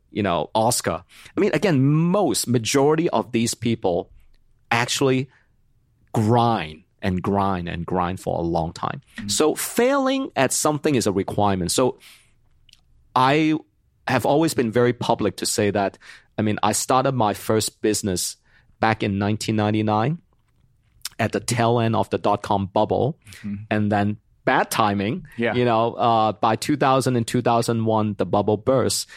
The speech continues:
Speaker 1: and I failed my first company, uh, in less than two years.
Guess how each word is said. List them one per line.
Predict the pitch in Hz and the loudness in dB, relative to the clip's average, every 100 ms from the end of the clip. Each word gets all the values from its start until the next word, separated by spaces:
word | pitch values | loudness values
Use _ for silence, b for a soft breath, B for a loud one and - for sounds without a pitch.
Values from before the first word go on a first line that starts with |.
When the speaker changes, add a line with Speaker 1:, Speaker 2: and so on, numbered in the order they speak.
| B _ | B _
Speaker 1:
and | - 104 104 - | -2 0 -2 -2
I | 92 90 | 0 0
failed | 98 - - 135 92 85 113 | -2 -6 -2 0 2 0 0
my | 101 95 | -2 -2
first | - 104 - | 0 0 0
company, | - 131 - 87 82 b b _ | -2 -2 -2 -6 -10 b b _
uh, | 101 90 87 - | 0 0 0 -2
in | 107 92 | -2 0
less | 101 98 | 0 -2
than | - 92 | -4 -4
two | - 107 | -2 0
years. | 101 - - - | 0 -2 -4 -6